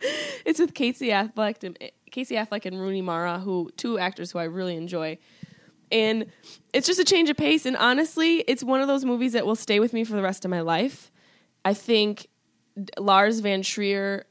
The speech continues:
um, The Antichrist, will stay with me forever. I don't know if you guys have seen that, but that's horrific for men and women to watch. Uh, that'll cut right into the, uh, the core of your soul.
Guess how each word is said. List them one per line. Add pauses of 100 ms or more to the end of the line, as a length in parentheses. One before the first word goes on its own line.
um, (200)
The
Antichrist, (100)
will
stay
with
me
forever.
I
don't
know
if
you
guys
have
seen
that,
but
that's
horrific (420)
for
men
and
women
to
watch. (100)
Uh,
that'll
cut
right
into
the,
uh,
the
core
of
your
soul.